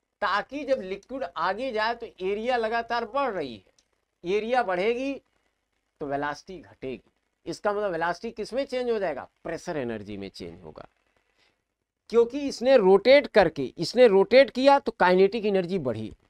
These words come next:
अब काइनेटिक एनर्जी जब आगे बढ़ेगी तो आप देख रहे हो किस रास्ते से गुजर रही है। ये रास्ता देखिए, पहले तो रास्ता ऐसे है, एरिया बढ़ता जा रहा है, काइनेटिक एनर्जी प्रेशर एनर्जी में बदली, फिर आपने क्या किया?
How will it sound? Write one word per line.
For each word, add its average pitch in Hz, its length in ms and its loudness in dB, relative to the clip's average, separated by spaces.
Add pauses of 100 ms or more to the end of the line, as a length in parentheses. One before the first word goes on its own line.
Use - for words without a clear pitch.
(100)
अब 170 200 0
काइनेटिक 220 480 4
एनर्जी 226 360 0
जब 226 220 0 (160)
आगे 180 280 6
बढ़ेगी 123 420 0 (680)
तो 226 80 4 (120)
आप 202 240 0
देख 247 260 -6
रहे 269 60 -2
हो 262 80 -4
किस 254 200 -10
रास्ते 214 380 -2
से 254 120 -10
गुजर 269 280 -6
रही 262 300 -8
है। 139 120 -12 (280)
ये 151 120 -8
रास्ता 185 440 -8
देखिए, 180 360 -10 (300)
पहले 190 300 -4
तो 240 120 -8
रास्ता 185 460 -6
ऐसे 127 320 -14
है, 143 100 -18 (240)
एरिया 151 300 -10
बढ़ता 117 340 -16
जा 143 100 -14
रहा 135 180 -20
है, - 80 -20 (420)
काइनेटिक 233 480 -2
एनर्जी 233 300 -4
प्रेशर 180 380 -4
एनर्जी 170 380 -4
में 156 140 -10 (440)
बदली, 143 300 -4 (300)
फिर 277 180 -2
आपने 262 340 -4
क्या 233 200 -8
किया? 170 280 -14